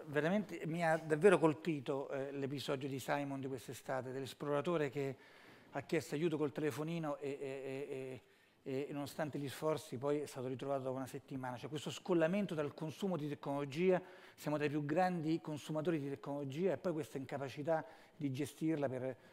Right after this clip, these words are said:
e di usarla nel modo migliore. Ci portiamo dietro un sistema, eh, nel nostro smartphone ci portiamo dietro un server di, di vent'anni fa, eppure poi se abbiamo bisogno, nel momento in cui abbiamo bisogno, ci rendiamo conto che sono tecnologie che non sono connesse, non vengono utilizzate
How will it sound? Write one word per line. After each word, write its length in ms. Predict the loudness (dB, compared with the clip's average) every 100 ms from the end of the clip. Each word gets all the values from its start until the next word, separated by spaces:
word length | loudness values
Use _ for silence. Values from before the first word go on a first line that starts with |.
| -20 -14
e 140 | -6 -2
di 60 |
usarla 540 | 0 2 4 4 2 0
nel 140 | -4
modo 260 | -4 -4 -4
migliore. 300 | -2 -2 -2
Ci 100 | -2
portiamo 320 | -4 -2 2
dietro 500 | 2 4 2 2 -2 -18 -18 -10
un 120 | -8
sistema, 720 | -6 -6 2 4 6 4 4
eh, 320 | 0 -2 -2
nel 160 | -4 -2
nostro 260 | -2 -2
smartphone 480 | -2 -2 -2 2 2
ci 80 | 2
portiamo 300 | -6 -6 0
dietro 180 | 0 0
un 100 | -2
server 520 | 4 4 6 4 2
di, 180 | 0 -2 -8
di 140 | -2 0
vent'anni 460 | 2 2 2 2
fa, 280 | 2 4 4
eppure 340 | 0 0 2 2
poi 140 | 2
se 80 | 0
abbiamo 220 | 0 0
bisogno, 600 | 0 0 4 2 2 -4 -6 -18 -14
nel 120 | -6 -4
momento 220 | -2 -4
in 60 |
cui 100 | -4
abbiamo 180 | -2 -2
bisogno, 480 | -2 -2 -2 0 -2 -4 -14 -8
ci 120 | -2
rendiamo 260 | 0 2
conto 180 | 0 0
che 60 | -2
sono 140 | -2
tecnologie 420 | -4 -4 -2 2
che 60 | 2
non 100 | 0
sono 240 | -2 -2
connesse, 520 | 0 0 2 2 0 -2
non 120 | 0
vengono 280 | 0 0 -2
utilizzate 580 | 0 0 2 2 2